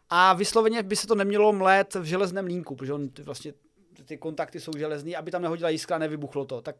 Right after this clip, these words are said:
on to mlel a já jsem to pak vždycky navrhoval, tak jsme to měli rozdělené, takže,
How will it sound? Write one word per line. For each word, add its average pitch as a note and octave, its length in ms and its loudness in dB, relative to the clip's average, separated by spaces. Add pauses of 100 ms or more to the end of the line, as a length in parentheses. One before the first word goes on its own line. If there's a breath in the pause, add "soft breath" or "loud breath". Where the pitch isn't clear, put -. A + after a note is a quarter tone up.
(100)
on G#3+ 120 -4
to A#3+ 120 6
mlel E3+ 360 2
a F3 80 -2
já D#3+ 140 0
jsem F3 160 -12
to D#3 80 -14
pak D3 260 -10 (440 soft breath)
vždycky A#2+ 340 -18
navrhoval, A#2 480 -10
tak B2+ 140 -12
jsme C3+ 100 -10
to C3+ 80 -10
měli C3 180 -6
rozdělené, A#2+ 640 -10
takže, B2 400 -10